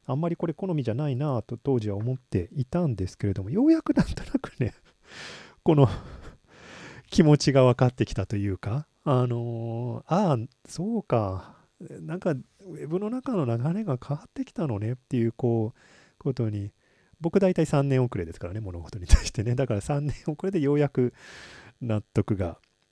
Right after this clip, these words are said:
いってきた感じがあります。これを見れば、彼は何をしている人で、そして何を提供している人で、で、すごくいいなと思うのは、彼の場合にはコンサルタントですから、一-、後半のところに、「I need help too」ってところがあるんですね。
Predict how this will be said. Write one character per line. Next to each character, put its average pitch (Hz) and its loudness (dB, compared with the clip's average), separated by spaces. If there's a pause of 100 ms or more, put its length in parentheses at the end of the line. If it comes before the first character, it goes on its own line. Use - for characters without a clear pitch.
(120)
い 135 -4
っ 104 -4
て - -6
き - -14
た - -10 (280)
感 87 -2
じ 87 -8
が 82 -12
あ 92 -8
り 95 -6
ま 87 -8
す。 - -20 (140)
こ 185 4
れ 196 6
を 196 6
見 214 0
れ 175 8
ば、 110 6 (600)
彼 170 6
は 147 4
何 175 2
を 113 2
し - -14
て 107 -2
い 98 -2
る 98 -6
人 101 -6
で、 127 6
そ - 0
し - -4
て 131 2
何 160 4
を 113 6
提 101 0
供 101 -2
し - -10
て - -4
い 104 0
る 107 0
人 - -4
で、 147 0
で、 160 2 (280)
す - -4
ご 247 4
く - 0
い 190 0
い 185 0
な 185 2
と - 0
思 165 2
う 165 4
の 160 2
は、 151 2
彼 214 0
の 180 4
場 131 8
合 123 6
に 113 2
は 104 2
コ - 2
ン 220 0
サ 262 0
ル 240 4
タ 110 4
ン 90 -2
ト 90 -10
で 87 -6
す - -10
か 107 -4
ら、 113 2 (140)
一-、 160 -6 (380)
後 220 2
半 247 -2
の 233 -2
と 233 -4
こ 165 2
ろ 123 2
に、 123 -2 (380)
「I 202 0
need 214 0
help 165 0
too」 202 2
っ - 2
て 123 -2
と - -10
こ 104 -4
ろ 98 -4
が 98 -4
あ - -6
る 87 -8
ん - -10
で 95 -12
す - -14
ね。 127 -4